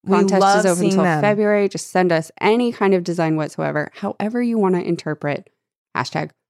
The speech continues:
Speaker 2: all caps Vera.
Speaker 1: Yeah,
Speaker 2: If
Speaker 1: let
Speaker 2: you don't know what we're <laughs> talking about,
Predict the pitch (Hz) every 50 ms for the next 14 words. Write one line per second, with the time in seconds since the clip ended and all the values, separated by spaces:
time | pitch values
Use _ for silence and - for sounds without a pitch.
0 | _ - - 156 151 - 170 - - - - - - - - - - _ _ -
1 | - 262 - 208 196 175 - - - 170 170 - 196 190 190 196 180 185 185 180
2 | - 165 151 160 180 - - 185 - - - - 185 170 -